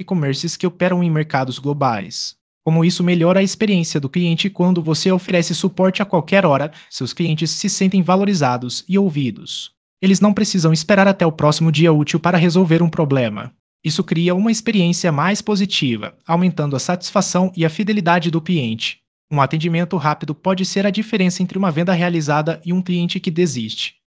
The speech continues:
Imagine um cliente que tenta comprar um produto à noite e tem uma dúvida. Com o chat G P T, ele recebe a resposta imediatamente, resultando em uma venda concluída.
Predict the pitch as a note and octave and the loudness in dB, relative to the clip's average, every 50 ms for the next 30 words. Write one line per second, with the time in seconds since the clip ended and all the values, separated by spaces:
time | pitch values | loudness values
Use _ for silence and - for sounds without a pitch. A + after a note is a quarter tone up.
0 | _ _ _ - - E3 D#3+ D#3+ D3+ C3 E3 F#3 F#3 F#3 F3 F#3 F#3+ E3+ E3 E3 | _ _ _ -8 -4 0 2 2 2 2 2 2 2 2 2 2 0 0 0 -2
1 | - - - G3+ G3 - F3 C#3+ C3 C#3 C#3+ - - F3+ F3+ F3+ - D3 D3+ E3+ | -4 -4 -4 -4 -2 0 -2 -2 -2 -4 -6 -2 -2 -2 0 2 2 2 2 2
2 | F3+ F3+ - G3 G3 D3 C#3+ C3 - D3+ D3 E3+ E3+ D#3+ D#3 D3 - - - - | 0 0 -2 -2 -2 -2 -2 -2 0 0 0 2 2 0 0 0 -2 -4 -4 -4
3 | F#3+ F#3 G3+ F#3+ F#3 F#3 F#3 E3+ E3 D#3 C#3 A2 A2+ A2 - A2+ B2+ - _ _ | -2 2 2 4 4 4 2 2 2 0 -2 -2 -4 -8 -10 -12 -18 -18 _ _
4 | _ _ _ - - D3 D3 C#3+ - - F#3+ F#3+ - F#3 F3 F3+ E3 D3+ D#3 - | _ _ _ -2 2 2 4 4 4 2 2 2 2 0 0 0 0 -2 0 0
5 | D#3 C#3 C3+ C3+ - _ - D3+ C#3+ C#3 C#3+ E3+ - - - F3+ E3+ F3+ D#3 E3+ | 0 0 0 -2 -8 _ -2 0 0 2 2 0 0 2 0 2 2 4 2 2
6 | D#3 - - D3+ D3 D3+ D3+ - F#3+ F#3+ F#3+ D3+ D#3 C#3 - D#3+ D#3+ E3 E3+ E3 | 0 -2 0 0 0 0 0 0 2 2 2 2 0 0 0 0 2 2 2 0
7 | - - - _ _ - - F3 D#3 F#3 F3+ F3+ F3 F3+ F#3 F#3 G3 G3 F#3+ D3+ | -2 -4 -8 _ _ -4 -2 0 0 2 2 2 2 4 4 4 6 6 4 4
8 | C#3 F3 F3+ G3+ G3 - G3+ F3 D#3 - F#3+ D#3+ C3+ A#2 A2 G2 G#2 G#2+ G2 | 4 4 2 2 0 0 -2 -2 0 0 0 0 0 0 -2 -4 -8 -14 -16